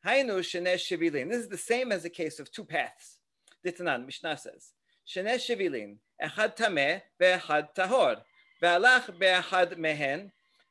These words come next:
ve'asa teharot. Uba chavero, ve'alach b'sheni, ve'asa teharot." So one of the paths has tameh, has a grave on it that you have to pass over, and one is tahor. And we have two people.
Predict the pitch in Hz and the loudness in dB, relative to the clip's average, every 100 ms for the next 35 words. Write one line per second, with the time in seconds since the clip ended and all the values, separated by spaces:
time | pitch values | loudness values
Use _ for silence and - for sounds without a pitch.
0 | - 170 170 170 254 233 214 214 - 190 | 0 2 2 2 2 4 2 0 -2 0
1 | 180 165 120 107 - - _ _ _ _ | 4 2 2 -2 -16 -20 _ _ _ _
2 | - 147 226 214 - 175 151 151 139 139 | -6 0 2 0 2 2 2 0 2 2
3 | 196 208 - 156 156 165 175 - 156 - | 2 -4 -8 -2 2 2 0 -4 -6 -4
4 | 214 247 233 202 - _ _ 165 165 151 | -4 -2 -6 -8 -14 _ _ -4 -4 -4
5 | - 135 147 180 - 185 202 233 143 - | -6 -2 -2 -4 -8 -6 -4 -2 -2 -6
6 | _ _ _ _ - 190 185 175 170 233 | _ _ _ _ -6 2 2 2 -4 -4
7 | 277 190 170 185 180 180 - - 170 170 | -4 -6 -6 -2 -2 -4 -12 -8 -6 -6
8 | - 170 143 104 - _ - 160 160 156 | -4 -4 -4 -8 -12 _ -6 -4 0 0
9 | 151 139 131 175 180 165 143 120 110 - | 0 -2 0 4 4 2 -2 -4 -10 -14
10 | _ - 139 - 151 160 156 151 160 147 | _ -8 -8 -8 -8 -8 -10 -10 -6 -6
11 | 156 165 151 104 - _ - 170 208 240 | -2 -2 -2 -6 -14 _ -10 -4 -2 -2
12 | 220 196 180 160 113 - _ _ _ - | -4 -4 -4 -2 -4 -6 _ _ _ -12
13 | 180 202 202 285 - 196 - 165 196 | -8 -6 -6 -8 -6 -8 -4 -6 -6